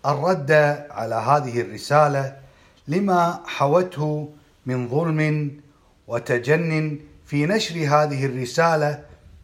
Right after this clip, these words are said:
بالتشكيك في منهج الشيخين الوالد المكرم الشيخ ربيع بن هادي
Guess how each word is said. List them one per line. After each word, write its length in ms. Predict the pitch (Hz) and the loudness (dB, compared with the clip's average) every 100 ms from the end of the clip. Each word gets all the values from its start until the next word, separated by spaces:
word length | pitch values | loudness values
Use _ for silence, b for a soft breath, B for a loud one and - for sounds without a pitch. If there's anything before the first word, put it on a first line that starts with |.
| 117 | -6
بالتشكيك 1400 | 127 185 - - 180 - - 185 170 - 147 151 151 B B B - | -2 -2 -4 -4 -4 -4 -6 -4 -4 -4 -4 -4 -6 B B B -8
في 460 | 139 139 135 139 123 | -2 0 -2 -4 -6
منهج 540 | 123 170 160 143 143 | 0 0 2 0 -2
الشيخين 960 | 120 - 127 120 - 151 156 156 135 - - B B B B - | -6 -4 -2 -2 0 0 0 -4 -8 -16 -20 B B B B -4
الوالد 600 | 139 135 143 165 160 131 120 - - - | -2 2 6 8 6 2 -6 -12 -20 -4
المكرم 760 | 135 131 123 151 143 135 131 - | -2 -2 -2 0 0 0 -4 -4
الشيخ 540 | 123 - 151 135 - 107 | -10 -2 0 0 -4 -2
ربيع 300 | 123 139 113 | -2 -2 -4
بن 160 | 120 | -4
هادي 640 | 107 147 170 156 175 180 | -4 -4 -4 -6 -8 -8